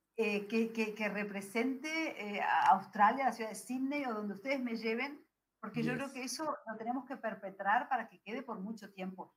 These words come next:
Speaker 1: Yo tuve la gran suerte que en esta gira, sobre todo en la parte de Argentina, eh, me acompañó un, un fotógrafo y filmador,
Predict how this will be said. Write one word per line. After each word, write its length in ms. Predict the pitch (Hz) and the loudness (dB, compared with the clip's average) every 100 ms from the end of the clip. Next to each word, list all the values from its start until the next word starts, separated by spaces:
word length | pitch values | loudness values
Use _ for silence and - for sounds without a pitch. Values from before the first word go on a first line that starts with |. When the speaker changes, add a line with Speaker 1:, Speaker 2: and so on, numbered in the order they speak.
| _ _ | _ _
Speaker 1:
Yo 140 | 262 | -8
tuve 180 | 254 320 | -4 0
la 120 | 311 | 2
gran 200 | 262 262 | 4 2
suerte 420 | 247 - 294 285 226 | 0 -4 -6 -4 -8
que 80 | |
en 60 | 208 | -8
esta 280 | 220 - 233 | -10 -8 -10
gira, 440 | - 247 226 190 - | -8 -4 -2 -2 -6
sobre 240 | - 202 | -14 -12
todo 160 | 196 240 | -6 -2
en 80 | 254 | 0
la 120 | 240 | 2
parte 240 | 240 233 | 0 0
de 60 | 208 | -6
Argentina, 580 | 196 208 196 240 233 220 226 - _ _ | -6 -6 -10 -8 -2 -2 -2 -10 _ _
eh, 240 | 190 185 | -8 -6
me 100 | 185 | -4
acompañó 640 | - 208 202 202 202 247 269 | -4 -4 -2 -2 -2 0 0
un, 500 | 233 208 185 180 - | -2 -6 -8 -10 -16
un 260 | 185 180 175 - _ _ - | -14 -12 -12 -18 _ _ -10
fotógrafo 500 | 190 220 226 214 190 | -2 0 0 -2 -4
y 40 | |
filmador, 760 | 175 185 170 170 190 220 220 | -6 -8 -4 -4 0 -2 -2